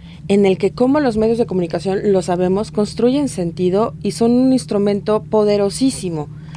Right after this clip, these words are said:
para el avance de las mujeres. En esta ocasión, eh, vengo precisamente con unos ejercicios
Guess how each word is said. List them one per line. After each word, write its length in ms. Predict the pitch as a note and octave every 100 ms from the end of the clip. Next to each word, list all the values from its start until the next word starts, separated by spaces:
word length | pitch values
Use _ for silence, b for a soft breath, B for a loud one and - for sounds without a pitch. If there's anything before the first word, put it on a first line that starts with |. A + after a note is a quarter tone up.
| B
para 180 | F#3+ G3
el 80 | F#3
avance 400 | F3+ F3+ F3+ F#3
de 160 | E3
las 180 | D#3+ D3
mujeres. 460 | D3 - C#3 - - B B -
En 80 |
esta 200 | F#3 F3+
ocasión, 540 | G#3+ G#3+ F#3 A3 G#3 A3+
eh, 560 | F#3 E3+ E3+ E3 E3 -
vengo 460 | F3 E3 F#3+ F3+ F#3
precisamente 840 | F#3 E3 F3+ G3 G3 F3+ E3+ F#3+ B B B B
con 420 | - F3+ F3 F3+ F3+
unos 320 | F#3+ F#3+ G3+
ejercicios 680 | F#3 F3 D3+ F#3 E3 F3+